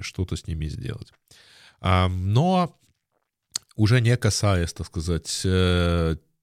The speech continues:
тех тем, которые я затрагивал в январе этого года, рассказывая там о прогнозах на две тысячи двадцать третий год, а, хочу сказать, что мы, конечно, увидели какое-то количество новых тенденций в этом году.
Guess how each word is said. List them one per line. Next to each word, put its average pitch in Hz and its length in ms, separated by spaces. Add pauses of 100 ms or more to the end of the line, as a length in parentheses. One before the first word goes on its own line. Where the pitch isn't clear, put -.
(240)
тех - 220
тем, 113 240
которые 90 440
я 90 140
затрагивал 78 560
в 76 40
январе 76 440
этого 78 280
года, 73 560
рассказывая - 600
там 85 200
о 82 80
прогнозах 82 640
на 71 180
две 71 140
тысячи - 260
двадцать - 240
третий 87 280
год, 170 280 (580)
а, 90 460
хочу 90 420
сказать, 113 540
что 127 640 (300)
мы, 98 220
конечно, 110 420
увидели 98 480
какое-то 87 480
количество 76 800 (420)
новых 104 420
тенденций 107 580
в 113 60
этом 104 240
году. 92 460